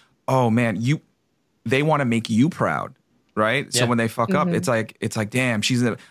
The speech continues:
Speaker 1: I'm not mad, I'm disappointed." They're like, "Oh, that's, like, the worst thing to hear." <laughs>
Speaker 3: Yeah, and I was fine-tuning my leadership skills in there because I was like, "Okay,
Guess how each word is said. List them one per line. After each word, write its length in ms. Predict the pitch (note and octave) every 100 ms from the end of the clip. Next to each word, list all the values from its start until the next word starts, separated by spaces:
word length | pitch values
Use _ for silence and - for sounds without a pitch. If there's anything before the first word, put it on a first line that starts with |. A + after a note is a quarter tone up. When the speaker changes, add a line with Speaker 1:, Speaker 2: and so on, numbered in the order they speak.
| -
Speaker 1:
I'm 100 | A#2+
not 180 | B2+ A2
mad, 280 | A2+ G#2+
I'm 120 | G2 G2+
disappointed." 720 | A#2 A2 G#2+ - A2 G#2 G2
They're 60 | G#2+
like, 100 | -
"Oh, 220 | C#3 B2+
that's, 180 | A#2 A2
like, 120 | A2
the 80 | G#2
worst 220 | G2+ G#2
thing 140 | - G#2
to 80 | G#2
hear." 240 | C3+ B2+ - - -
<laughs> 140 | A#2 - _ _ _ _ _ -
Speaker 3:
Yeah, 220 | D4+ C#4+
and 120 | A3
I 80 | A3
was 180 | C4 B3+
fine-tuning 840 | - A3 A3 G#3+ - F#3+ F3+ F3
my 140 | E3
leadership 400 | D#3+ E3 D#3 D3
skills 400 | - - D#3+ D#3
in 140 | D#3+ D#3+
there 200 | - -
because 260 | E3+ E3+
I 40 | E3+
was 100 | D#3+
like, 160 | F3+
"Okay, 400 | E3 D#3 E3 D#3+